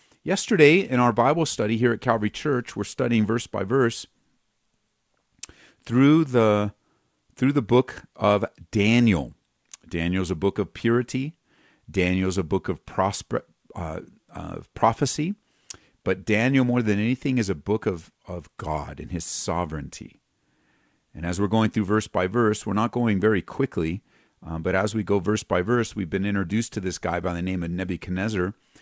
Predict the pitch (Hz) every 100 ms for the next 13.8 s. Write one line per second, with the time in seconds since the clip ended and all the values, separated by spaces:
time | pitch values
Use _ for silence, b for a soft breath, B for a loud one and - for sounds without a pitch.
0 | b b _ _ 233 202 214 - 107 -
1 | _ 98 107 110 90 117 - 117 98 110
2 | 170 131 - - 117 196 - - 82 80
3 | 73 - _ _ _ _ _ _ _ _
4 | _ _ _ _ - 90 87 85 85 82
5 | b b b b b - 101 107 170 -
6 | 95 104 139 _ _ - 101 104 107 117
7 | 120 - 135 135 113 113 135 143 104 104
8 | 101 95 95 - b b b b 95 87
9 | 95 107 117 110 107 101 95 104 95 104
10 | 107 110 95 - 117 110 113 92 95 104
11 | 107 - 104 98 92 90 90 92 101 -
12 | 101 92 85 92 92 98 123 117 82 113
13 | 110 104 98 107 123 107 104